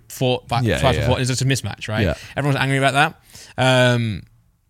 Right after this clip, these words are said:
Speaker 1: then obviously the whole True Geordie thing happened <laughs> on a phone call. But also, I think Misfits is actually proven it's in its own lane, but also it's a really good, like, type of thing to watch.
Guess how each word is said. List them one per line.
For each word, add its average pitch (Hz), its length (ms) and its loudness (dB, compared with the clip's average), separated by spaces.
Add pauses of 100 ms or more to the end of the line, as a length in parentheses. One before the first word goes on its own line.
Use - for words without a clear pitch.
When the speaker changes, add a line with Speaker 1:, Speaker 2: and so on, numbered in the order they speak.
(100)
Speaker 1:
then 123 120 -4
obviously 110 220 -4
the 104 60 -2
whole 113 120 -2
True 110 160 -8
Geordie 107 180 -4
thing 107 120 -4
happened 104 360 -4
<laughs> 98 40 -4
on 110 60 -4
a - 160 -8
phone 110 180 -2
call. 101 340 -8 (440)
But 123 140 2
also, 180 340 6
I 151 160 4
think 180 160 -2
Misfits 156 300 -2
is 131 40 -4
actually 123 520 -4 (720)
proven 156 400 6
it's 143 140 -2
in 165 100 2
its 160 140 0
own 160 180 4
lane, 127 480 2 (240)
but 151 60 -6
also 170 400 4
it's 107 140 0
a 127 60 4
really 143 260 4
good, 123 200 2
like, 120 460 0
type 139 280 0
of 117 140 -4
thing 127 220 -2
to 123 100 0
watch. 113 440 -2